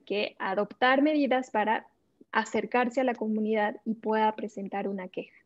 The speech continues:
¿no? ¿Por qué es importante presentar una queja? Porque eso también garantiza,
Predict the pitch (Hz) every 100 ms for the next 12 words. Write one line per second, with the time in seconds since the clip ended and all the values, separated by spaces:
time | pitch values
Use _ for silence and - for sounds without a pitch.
0 | _ _ 226 285 - _ _ _ _ _
1 | _ _ _ _ _ _ 262 247 294 302
2 | 330 269 233 226 233 233 214 208 208 214
3 | 226 214 208 208 202 226 226 226 240 233
4 | 269 226 220 226 226 226 220 202 214 208
5 | 208 202